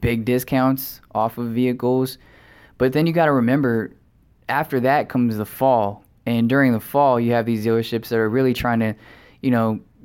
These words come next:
get away from twenty eighteen, pretty much. They're trying to make way for the new twenty nineteen models.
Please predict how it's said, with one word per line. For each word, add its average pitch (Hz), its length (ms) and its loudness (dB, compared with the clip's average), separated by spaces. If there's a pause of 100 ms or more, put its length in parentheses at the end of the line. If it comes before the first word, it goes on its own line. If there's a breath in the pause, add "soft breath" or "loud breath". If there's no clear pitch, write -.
(140)
get 151 160 2
away 135 280 4
from 127 180 0
twenty 123 320 0
eighteen, 110 580 -2 (140)
pretty 113 220 -2
much. 107 240 0
They're 117 100 -4
trying 127 180 0
to 120 60 4
make 117 180 0
way 110 240 0
for 107 400 -2
the 107 120 -4
new 110 200 0
twenty 113 360 -2
nineteen 110 520 -2
models. 110 460 -2